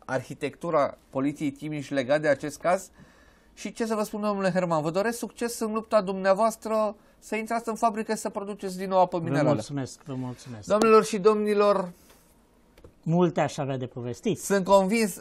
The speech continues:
Speaker 1: mai sunt emisiuni, cine știe, poate ne vom revedea. Doamnelor și domnilor, vreau să vă spun doar atât. Să nu credeți că am uitat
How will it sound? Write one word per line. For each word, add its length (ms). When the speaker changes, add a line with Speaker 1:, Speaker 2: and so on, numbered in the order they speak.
Speaker 1:
mai 220
sunt 260
emisiuni, 760
cine 200
știe, 220
poate 240
ne 140
vom 200
revedea. 480
Doamnelor 300
și 120
domnilor, 640
vreau 240
să 140
vă 100
spun 280
doar 160
atât. 460
Să 160
nu 120
credeți 420
că 80
am 120
uitat 600